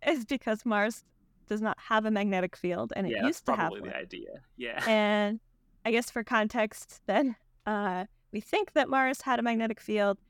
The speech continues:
Speaker 1: and we think that the magnetic field actually helped protect the atmosphere from irradiation from the sun. And so it's actually pretty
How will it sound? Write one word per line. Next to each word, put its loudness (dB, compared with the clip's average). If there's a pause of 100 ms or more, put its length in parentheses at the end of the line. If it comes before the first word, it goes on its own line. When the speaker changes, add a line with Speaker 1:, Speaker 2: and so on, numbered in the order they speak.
(320)
Speaker 1:
and 2
we 2
think -2
that -2
the 2
magnetic 0
field 0
actually -2
helped -8
protect -8
the -10
atmosphere 0 (160)
from 2 (460)
irradiation 2
from -6
the -8
sun. 4 (220)
And -4
so 2
it's 0
actually -2
pretty -4